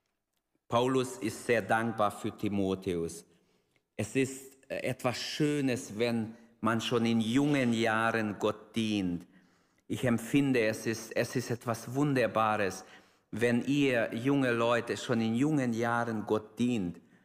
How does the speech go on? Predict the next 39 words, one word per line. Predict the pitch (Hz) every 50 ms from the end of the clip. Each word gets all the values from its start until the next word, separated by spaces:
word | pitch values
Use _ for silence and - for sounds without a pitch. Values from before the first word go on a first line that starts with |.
| _ _ _ _ -
Heute | - 113 110 -
sind | 113 - - 135 131 -
nicht | 135 -
viele | - - 117 110 107 104
junge | 104 104 104 107 104 98
Leute | 95 95 95 95 - 104
da, | 98 98 92 78
aber | 90 98 107 104
trotzdem, | - - 143 143 143 - 117 110
die | 110 120 127 127
ihr | 127 123
da | 135 147 151 147 135
seid. | 123 - 101 87 85 78 - - - - - - _ -
Es | - 123 -
ist | 147 143 - 156
eine | 147 156 160 156
Gnade, | 151 156 151 156 165 175 190 202 170 143 120
dass | 104 113 - - -
wir | 123 120 120 120 113 - - - - -
dem | 127 120
Herrn | 117 123 127 123 117 107
dienen | 107 120 120 113 110 104 98 98
dürfen. | 92 95 95 92 87 - - 90 82 85 - - - - - _ _ -
Es | 143 - -
ist | 160 143 -
Gnade, | - - 151 151 165 190 208 202 175 160 139
dass | 120 135 131 - 143
wir | 139
schon | - - - 143 139
in | 135 131
jungen | 131 135 156 180 190 185 165 147 135 127
Jahren | 131 127 120 117 113 110 104
dienen | 107 117 117 107 104 101 95
dürfen. | 85 98 98 98 92 92 - 92 92 87 - - - - - - -
Und | - 131 127 123
in | 135 131 120
diesem | 139 160 175 - - 143 127
Sinne | 113 127 - 123 127 123 120 117 113 107 - - - - - _ -
wollte | 110 113 120 113 - 117 113 107 101 101